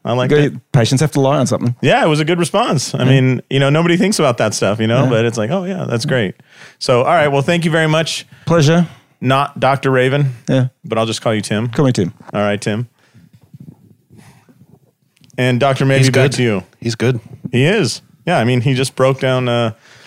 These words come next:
Speaker 1: you know, seventy-four years of, uh, of
Speaker 3: But
Speaker 1: staying in a dark basement
Speaker 3: didn't
Speaker 1: researching.
Speaker 3: mention once how that affects my cosmology or
Speaker 1: Co-, cosmonology, whatever.
Speaker 3: cosmonology
Speaker 1: Yes.
Speaker 3: or, uh, my quantum levels, which
Speaker 1: Sure.
Speaker 3: kinda disappoints me after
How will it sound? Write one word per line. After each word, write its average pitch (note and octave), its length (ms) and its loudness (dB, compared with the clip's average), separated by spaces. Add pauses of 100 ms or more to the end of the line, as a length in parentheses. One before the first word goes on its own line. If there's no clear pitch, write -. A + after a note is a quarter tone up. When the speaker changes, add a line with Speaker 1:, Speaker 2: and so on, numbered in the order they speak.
(200)
Speaker 1:
you B2 100 -2
know, A#2 240 -2 (140)
seventy-four C3+ 640 0
years B2 400 2
of, A2 240 -2
uh, G#2 400 -2 (560)
of A2+ 120 0
Speaker 3:
But G2+ 60 -6
Speaker 1:
staying C3 320 0
in A#2+ 100 2
a A2+ 40 0
dark A#2+ 280 -2
basement A#2 420 -2
Speaker 3:
didn't C#3+ 140 0
Speaker 1:
researching. A#2 380 2
Speaker 3:
mention B2 40 2
once C3+ 380 0
how A2 140 0
that G#2+ 180 0
affects G#2 360 -4
my G#2 140 -2
cosmology A#2 1040 0
or F#2 580 -2 (100)
Speaker 1:
Co-, - 160 -4 (140)
cosmonology, A#2 680 0
whatever. A2+ 200 2
Speaker 3:
cosmonology A2+ 960 0 (120)
Speaker 1:
Yes. G2 300 -4
Speaker 3:
or, F#2 680 -2
uh, F#2 220 -6
my G2 160 -4
quantum G#2+ 480 -2
levels, G#2+ 600 -2
which G2+ 160 -2
Speaker 1:
Sure. - 200 -4
Speaker 3:
kinda G#2 200 0
disappoints G#2+ 680 -6
me G2 120 -2
after F#2 480 -4